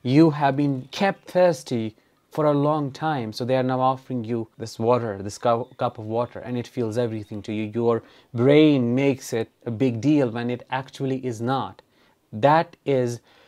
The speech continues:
the cognitive trap. That is the emotional trap. You have to break internally to break this trap of narcissistic abuse cycle. That is the key to breaking it.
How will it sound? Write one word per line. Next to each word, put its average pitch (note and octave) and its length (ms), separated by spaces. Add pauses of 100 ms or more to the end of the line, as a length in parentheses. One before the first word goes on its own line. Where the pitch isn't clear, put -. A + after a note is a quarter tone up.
(260)
the A#2 300
cognitive B2 760
trap. B2+ 440 (120)
That B2 240
is A#2+ 160
the B2+ 160 (120)
emotional A#2+ 840
trap. B2+ 480 (440)
You B2+ 140
have C#3+ 300
to C3+ 80
break C#3+ 360
internally A#2 760 (200)
to B2+ 80
break A#2+ 500
this A2+ 220
trap G#2+ 400
of G#2 140
narcissistic A2 840 (100)
abuse G2+ 600 (220)
cycle. C3 560 (240)
That B2 180
is A#2+ 80
the A#2+ 100
key A#2+ 260
to A#2 100
breaking G#2+ 460
it. F#2+ 140